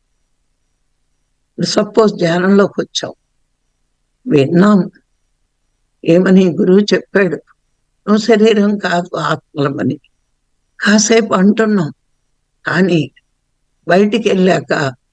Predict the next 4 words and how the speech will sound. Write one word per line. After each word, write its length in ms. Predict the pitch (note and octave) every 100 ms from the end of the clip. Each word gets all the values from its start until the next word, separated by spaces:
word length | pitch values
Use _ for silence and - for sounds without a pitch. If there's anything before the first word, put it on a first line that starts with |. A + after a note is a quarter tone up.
| _ _ _ _ -
మన 240 | G3+ A3+ A#3
ప్రవర్తన 880 | - G3 F#3 F3+ - D#3 D3+ D#3 - _ _ _ _ _ -
జీవుల్లాగే 760 | F3+ F#3+ F#3 F3+ E3+ D3+ D3 D3+
ఉంది. 440 | D#3 B3 -